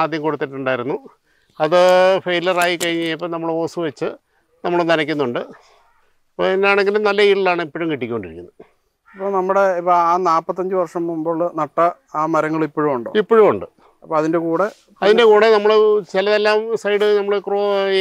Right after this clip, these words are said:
Speaker 1: കവാത്തിങ് കുറവായതുകൊണ്ടൊക്കെ ഒരു സൈഡിലോട്ട് പോയി അങ്ങനെ കുറച്ചൊക്കെ മറിഞ്ഞു പോയിട്ടുണ്ട്. പക്ഷേ എന്നാലും അതിൻ്റെ ചുവട്ടിൽ നിന്ന് തന്നെ ഉണ്ടായി വന്നിട്ടുണ്ട്. കൂടുതൽ പോയടുത്ത് നമ്മൾ വേണ്ട റീപ്ലാന്റ് ചെയ്തിട്ടുണ്ട് കുറച്ചൊക്കെ.
Speaker 2: ഓക്കെ,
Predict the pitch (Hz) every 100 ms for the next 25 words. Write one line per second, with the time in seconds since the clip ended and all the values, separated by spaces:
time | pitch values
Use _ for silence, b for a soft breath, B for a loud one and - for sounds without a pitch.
0 | 185 190 196 190 196 202 190 180 185 185
1 | 185 180 175 185 180 180 175 180 175 170
2 | 175 180 180 185 175 - 185 185 175 190
3 | 180 165 170 190 202 185 185 180 185 196
4 | 214 _ _ _ 170 185 190 190 185 185
5 | 214 214 208 190 175 180 175 170 170 180
6 | 214 202 196 214 220 214 196 190 175 214
7 | 202 214 202 190 220 220 196 180 185 165
8 | 147 113 95 85 _ 127 - 80 78 _
9 | _ _ - 160